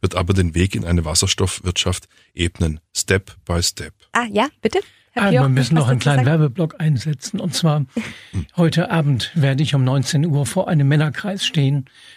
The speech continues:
Speaker 3: und über Elektromobilität mit Batterie und Brennstoffzelle reden.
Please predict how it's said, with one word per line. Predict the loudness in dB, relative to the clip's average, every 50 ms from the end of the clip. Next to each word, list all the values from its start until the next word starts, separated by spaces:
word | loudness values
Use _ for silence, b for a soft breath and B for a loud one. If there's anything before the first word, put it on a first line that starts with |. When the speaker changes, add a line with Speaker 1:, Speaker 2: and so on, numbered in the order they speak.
| B B
Speaker 3:
und | B 2 2 2
über | 2 2 2 0 2
Elektromobilität | 2 0 0 -2 -2 0 0 0 0 0 0 -2 -2 -2 -2 -2 0 0
mit | 0 0 0 0
Batterie | -2 -2 -2 0 -2 -2 -2
und | -2 -4 -4
Brennstoffzelle | -2 -2 -2 -2 -2 -6 -8 -10 -8 -6 -4 -4 -2 -2
reden. | -2 -2 -4 -4 -6 -10 -18